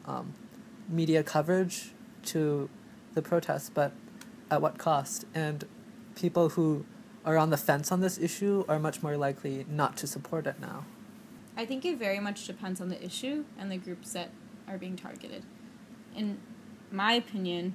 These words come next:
Speaker 2: not being an expert in the art of <laughs> protest, I definitely think that it's so important to make sure that protesters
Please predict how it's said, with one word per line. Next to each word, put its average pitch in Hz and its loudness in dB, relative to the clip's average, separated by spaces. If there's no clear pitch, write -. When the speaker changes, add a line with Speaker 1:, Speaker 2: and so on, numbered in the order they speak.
Speaker 2:
not 196 2
being 202 2
an 185 -2
expert 196 -6
in 196 0
the 180 -2
art 185 2
of 190 -6
<laughs> - -8
protest, 220 4
I 262 6
definitely 233 2
think 202 -2
that 180 2
it's - -8
so 202 2
important 196 -4
to 208 -4
make 180 -2
sure 180 -4
that 170 -2
protesters 180 -6